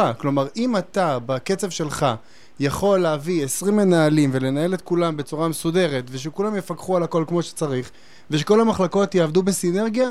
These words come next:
מצוין. אבל אם לא, אז רגע, בוא נעשה את זה שלב אחרי שלב. תביא עובד, תנהל אותו, תביא עוד עובד, תנהל אותו. תביא מנהל, תנהל את המנהל, שינהל את העובדים.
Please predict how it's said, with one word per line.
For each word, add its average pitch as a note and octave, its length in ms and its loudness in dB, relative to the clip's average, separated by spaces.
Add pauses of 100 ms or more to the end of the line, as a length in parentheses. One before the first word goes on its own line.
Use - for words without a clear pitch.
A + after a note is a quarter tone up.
(140)
מצוין. C3+ 580 -2 (400)
אבל A#2+ 240 0
אם E3+ 200 4
לא, C3+ 220 4 (580)
אז B2 140 -6
רגע, F3+ 280 2 (480)
בוא C#3+ 160 -2
נעשה F#3 260 -2
את F#3+ 60 -4
זה E3+ 80 -6
שלב F#3 280 -2
אחרי F3 160 -6
שלב. F3+ 380 -2
תביא B2 360 -4 (180)
עובד, C3+ 340 2
תנהל B2+ 480 -4
אותו, C#3+ 220 -4
תביא B2 300 -8
עוד D#3 220 -4
עובד, D3+ 200 0
תנהל A#2 380 -4
אותו. D3 260 -4 (560)
תביא C3 220 -4
מנהל, C#3+ 580 0
תנהל C3 380 -4
את C3+ 60 -6
המנהל, C#3 480 0 (200)
שינהל B2 420 -2
את - 60 -6
העובדים. C3 360 0